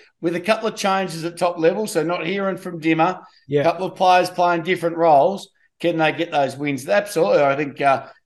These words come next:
Speaker 1: they're two value bets at the moment. Absolutely.
Speaker 2: Well, even half those games, mate, and they're probably sitting in fifth position on the ladder, um, out of
Speaker 1: Yeah.
Speaker 2: those six, uh, six under a goal. Hey, listen,
Speaker 1: Well, you'd
Speaker 2: look,
Speaker 1: always, oh, I was gonna just quickly say, you know, they're the kind of, Richmond's the bottom one of the tier.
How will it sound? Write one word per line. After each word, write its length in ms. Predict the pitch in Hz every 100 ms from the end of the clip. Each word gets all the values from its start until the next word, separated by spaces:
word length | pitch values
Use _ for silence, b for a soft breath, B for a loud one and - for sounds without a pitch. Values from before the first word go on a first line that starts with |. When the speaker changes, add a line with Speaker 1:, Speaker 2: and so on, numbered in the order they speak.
| -
Speaker 1:
they're 220 | 170 180
two 260 | - 170
value 340 | 123 143 143 131
bets 240 | 143 147
at 120 | 143
the 60 | 123
moment. 340 | 131 143 123 120 -
Absolutely. 720 | 143 139 - 120 120 107 - _ _ _
Speaker 2:
Well, 160 | - 208
even 160 | 190 113
half 280 | 143 190
those 220 | - 143 127
games, 320 | 147 143 123
mate, 160 | 151
and 100 | 156
they're 60 | 139
probably 220 | 127 151
sitting 260 | 127 - 143
in 80 | 135
fifth 260 | - 151 -
position 340 | 127 147 -
on 80 | 139
the 100 | 139
ladder, 300 | 160 175 123 _ b b
um, 300 | 135 139 139
out 120 | 143
of 40 | 127
Speaker 1:
Yeah. 180 | 143
Speaker 2:
those 100 | 127 - -
six, 180 | -
uh, 180 | 151 147
six 300 | 123 165 135
under 220 | 156 147
a 60 | 135
goal. 360 | 127 175 170 - B
Hey, 160 | B 196
listen, 240 | 233 - -
Speaker 1:
Well, 40 |
you'd 100 | 190
Speaker 2:
look, 80 | 233
Speaker 1:
always, 420 | 226 190 160 - - 170 165
oh, 120 | 185 180
I 60 |
was 100 | 170
gonna 200 | 214 185
just 240 | 160 156 -
quickly 280 | 170 131
say, 320 | 113 - 185 131
you 60 |
know, 180 | 165 117 B B
they're 280 | - 175 220
the 260 | 208 175 - - _
kind 240 | - 196 185
of, 100 | 139
Richmond's 520 | 151 190 - 175 156
the 100 | 131
bottom 440 | 131 160 156 147
one 180 | 143 139
of 80 | 131
the 80 | 113
tier. 460 | - 131 117 92